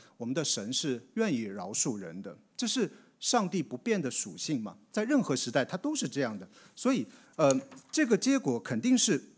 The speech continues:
非常非常的出乎我们意料之外的。那么这个问题就在于什么？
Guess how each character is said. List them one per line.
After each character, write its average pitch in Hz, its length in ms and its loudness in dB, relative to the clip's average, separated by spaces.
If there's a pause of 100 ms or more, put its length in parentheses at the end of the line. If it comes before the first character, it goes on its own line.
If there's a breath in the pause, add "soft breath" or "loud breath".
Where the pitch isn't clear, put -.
(260)
非 294 240 2
常 139 180 0
非 160 140 0
常 127 120 -4
的 120 80 -2
出 170 220 -4
乎 170 140 0
我 107 80 -2
们 110 120 -4
意 156 100 -2
料 107 140 -6
之 - 160 -6
外 147 280 -2
的。 90 120 -16 (460 loud breath)
那 277 80 2
么 247 80 6
这 247 140 2
个 214 80 8
问 233 240 6
题 135 160 0
就 139 120 0
在 131 180 0
于 120 60 -2
什 113 140 -8
么？ 95 140 -10